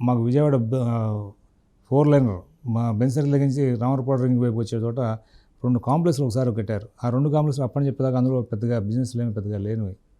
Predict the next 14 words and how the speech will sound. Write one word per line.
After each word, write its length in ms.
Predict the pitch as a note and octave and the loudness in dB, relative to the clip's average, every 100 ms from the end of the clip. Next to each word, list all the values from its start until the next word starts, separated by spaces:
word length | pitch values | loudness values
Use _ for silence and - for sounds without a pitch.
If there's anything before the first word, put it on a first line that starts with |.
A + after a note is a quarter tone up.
| - | -8
చూసా. 160 | A2+ A2 | -4 -2
ఒకళ్ళేమో 280 | B2+ C#3 | 0 2
దిక్సూచి 360 | C#3 C3 - D3+ | 2 0 0 0
ప్రకారం 320 | C#3+ C#3 C#3 | 2 2 2
కట్టారు, 240 | C3+ C#3 C3+ | 2 0 -2
ఒకడు 140 | A#2 | 0
రోడ్డును 220 | B2+ B2+ | 0 0
ఆశ్రయించి 380 | B2 A#2+ A2 G#2 | -2 -4 -6 -6
కట్టాడు. 220 | - F#2 - _ _ _ _ _ _ _ _ _ _ _ _ - | -8 -14 -14 _ _ _ _ _ _ _ _ _ _ _ _ 4
కరెక్ట్, 280 | D3 A#2 - - | 4 4 -2 -6
శాస్త్రం 540 | A#2+ D#3+ E3 F3 G3 G3 | 0 0 0 0 0 0
చెప్పిన 400 | - D#3 D#3 E3+ | -2 -2 0 2
మాట 180 | D#3+ | 2
కరెక్టే. 420 | D3 C#3 - G2+ | 4 2 0 -6